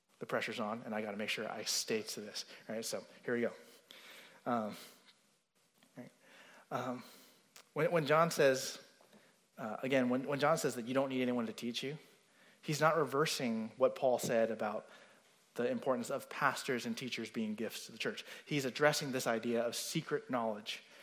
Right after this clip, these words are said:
right? This, uh, mystical knowledge that people are claiming to have. You don't need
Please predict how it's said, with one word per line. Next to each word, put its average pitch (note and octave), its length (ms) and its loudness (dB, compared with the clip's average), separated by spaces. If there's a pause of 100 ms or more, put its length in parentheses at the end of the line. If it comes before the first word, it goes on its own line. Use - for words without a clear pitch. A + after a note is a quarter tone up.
(180)
right? A2 160 -8
This, - 300 -4
uh, G2+ 320 -6 (300)
mystical C#3+ 520 -2
knowledge A#2+ 360 2
that - 80 -8
people B2 220 -4
are A2 80 -2
claiming A2+ 280 -2
to A2 60 -6
have. G#2+ 180 -6
You D#3+ 120 2
don't A#3 180 6
need F3+ 400 4